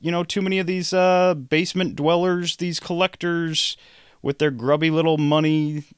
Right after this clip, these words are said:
their tiny little nest eggs, they just kept buying in into this company, and, uh, they kept it afloat too long, and now me and my investor buddies are losing out on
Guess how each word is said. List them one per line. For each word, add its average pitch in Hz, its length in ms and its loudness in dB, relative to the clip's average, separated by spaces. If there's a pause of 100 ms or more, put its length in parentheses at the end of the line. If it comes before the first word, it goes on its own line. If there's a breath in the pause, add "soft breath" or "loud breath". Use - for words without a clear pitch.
their 110 180 0
tiny 147 460 0
little 147 500 0
nest 139 380 0
eggs, 135 480 0
they 131 140 0
just 131 160 -6
kept 127 320 -4
buying 135 400 2
in 147 180 0
into 120 240 -4
this 120 180 -4
company, 104 480 -2
and, 95 160 0
uh, 104 220 2 (400 soft breath)
they 110 100 -2
kept - 300 -2
it - 80 -16
afloat 143 400 -2
too 107 180 -6
long, 98 380 -2
and 127 320 0
now 135 380 2 (580 soft breath)
me 127 240 2
and 135 100 2
my 123 180 2
investor 113 440 -2
buddies 123 400 0
are 127 320 2
losing 123 500 0
out 120 360 0
on 101 420 -2